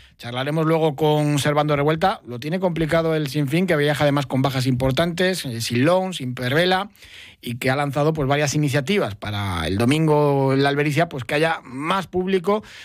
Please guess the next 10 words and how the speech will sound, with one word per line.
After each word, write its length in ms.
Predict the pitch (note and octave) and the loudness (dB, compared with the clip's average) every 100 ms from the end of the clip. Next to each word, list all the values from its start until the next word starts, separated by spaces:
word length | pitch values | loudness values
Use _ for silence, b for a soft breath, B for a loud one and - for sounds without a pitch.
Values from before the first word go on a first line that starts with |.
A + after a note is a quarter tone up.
| B B - | B B -6
y 420 | C3 C3 B2+ B2 | -2 2 2 2
tratar 440 | B2+ A#2+ C3+ C#3+ | 0 0 0 0
de, 460 | D3 D3 C#3 B2 A#2 | 0 2 0 0 -2
de 80 | A#2 | 0
conseguir, 320 | C3 B2+ C#3 | 0 2 2
pues, 140 | D3+ | 2
más 160 | D3+ E3 | 0 0
apoyos 340 | C3 B2+ A2+ | -4 -4 -4
económicos 500 | A#2+ A2 G#2 F#2 E2+ | -4 -4 -2 -2 -2
también. 400 | B2+ D3+ G#3 A#2+ | 0 2 0 -2